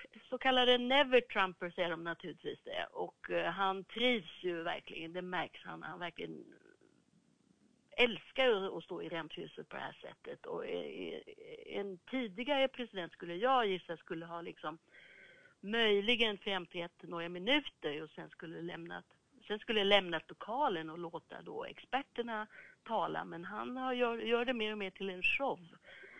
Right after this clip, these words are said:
Men man ska också komma ihåg att det är ju faktiskt, han är president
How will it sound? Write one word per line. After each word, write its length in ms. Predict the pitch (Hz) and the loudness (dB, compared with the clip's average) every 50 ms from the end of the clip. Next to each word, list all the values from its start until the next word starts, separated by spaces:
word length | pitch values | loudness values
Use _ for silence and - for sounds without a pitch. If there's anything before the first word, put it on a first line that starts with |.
| - - _ | -20 -16 _
Men 440 | - 220 254 277 262 220 202 190 185 | -2 2 4 6 6 6 4 2 -2
man 120 | 214 233 | -4 -6
ska 160 | 226 - - | -4 -2 -2
också 200 | 294 294 - - | -2 -2 -2 -6
komma 160 | 311 - 320 311 | -6 -4 -2 0
ihåg 200 | 285 240 214 208 | 2 2 0 0
att 120 | 208 - | -2 -6
det 320 | - - - - 180 214 | -8 -8 -4 -4 -2 0
är 40 | 254 | 2
ju 100 | 320 349 | 0 0
faktiskt, 440 | - - 151 - _ - 180 165 - _ _ _ | 0 -2 -6 -6 _ -8 -10 -10 -10 _ _ _
han 180 | - - 196 190 | -4 -2 0 4
är 140 | 233 294 302 | 4 4 4
president 580 | - 285 285 254 - 220 226 233 233 247 240 | 2 -2 -6 -6 -4 -2 0 0 0 0 -2